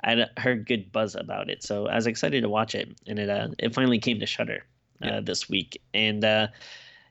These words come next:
Speaker 1: yeah, I was, uh, I was, um, pretty happy with it. Um, like, it wasn't,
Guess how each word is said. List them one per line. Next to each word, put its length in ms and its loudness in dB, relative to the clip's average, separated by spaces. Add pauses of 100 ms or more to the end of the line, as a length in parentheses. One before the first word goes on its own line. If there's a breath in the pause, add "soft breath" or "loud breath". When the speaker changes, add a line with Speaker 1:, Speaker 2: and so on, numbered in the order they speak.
Speaker 1:
yeah, 240 2
I 100 2
was, 180 2
uh, 300 -4
I 60 0
was, 260 -4
um, 500 -6 (220)
pretty 220 0
happy 300 0
with 200 -4
it. 300 -4
Um, 480 -2
like, 260 2 (100)
it 140 4
wasn't, 380 2